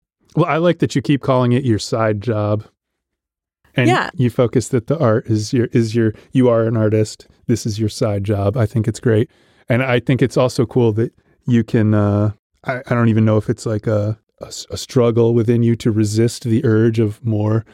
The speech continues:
Speaker 1: lucrative work as the the accountant for the art world. What was that dude's name? Sjoerd? Sjoerd?
Speaker 2: Sjoerd Westbrook.
Speaker 1: Yeah, that dude does all the art stuff. He does all the accounting work for
Speaker 2: But he quit.
Speaker 1: He did?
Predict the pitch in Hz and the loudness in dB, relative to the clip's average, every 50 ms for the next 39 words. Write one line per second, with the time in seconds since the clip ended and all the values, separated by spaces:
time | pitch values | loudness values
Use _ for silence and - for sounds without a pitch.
0 | _ _ _ _ _ - 113 113 110 - 120 104 107 107 104 113 110 110 113 120 | _ _ _ _ _ 2 2 2 4 2 2 2 2 0 0 0 2 2 2 0
1 | - - - - 107 104 104 104 101 104 110 107 104 104 107 107 - - - - | -2 -4 -4 -2 0 2 2 0 0 0 0 2 2 2 2 0 -2 -8 -16 -20
2 | - _ _ _ _ _ 117 117 110 101 - - 117 107 110 - - 113 - - | -20 _ _ _ _ _ -2 0 0 0 0 0 0 0 2 2 0 -2 -2 -2
3 | - 113 104 98 101 104 101 98 101 113 - 113 107 120 131 110 123 120 120 139 | -2 -2 0 0 2 0 2 2 0 0 0 0 0 2 2 2 2 2 2 2
4 | 143 - - - _ _ _ _ _ _ - 147 165 - 190 175 - 185 175 165 | 0 -2 -6 -14 _ _ _ _ _ _ -6 -4 -4 -2 -4 -2 0 0 0 0
5 | - 170 175 175 175 - - - 143 147 165 175 185 190 190 - - - - 131 | 0 0 2 2 0 -2 -2 0 2 4 4 4 4 2 0 -2 -8 -4 -2 0
6 | 147 165 180 190 185 - - - 254 240 226 208 202 196 202 - - 262 - 202 | 2 2 2 0 0 -2 -2 0 2 2 2 2 0 0 -2 0 2 2 2 2
7 | 175 156 160 165 175 175 - 190 185 165 170 160 143 139 151 143 139 135 143 - | 0 0 0 2 2 2 2 0 2 2 2 2 2 2 2 2 2 2 0 2
8 | 143 131 123 - - - - 120 117 123 - - 147 143 151 147 131 147 139 127 | 2 2 2 0 -4 -4 -2 0 0 0 0 -2 -2 0 0 0 2 0 0 0
9 | 117 123 117 113 - 135 123 117 - 135 120 117 117 117 - - 120 117 117 117 | 0 -2 -4 -4 -4 -6 -6 -4 -4 -6 -4 -4 -4 -6 -4 -2 0 0 0 0
10 | 117 277 294 - - - 233 311 466 - - - - _ - 165 160 160 170 202 | -2 -4 -4 -4 -4 -4 -2 -2 -2 -4 -6 -8 -8 _ 0 2 2 4 2 0
11 | 196 - | 0 -2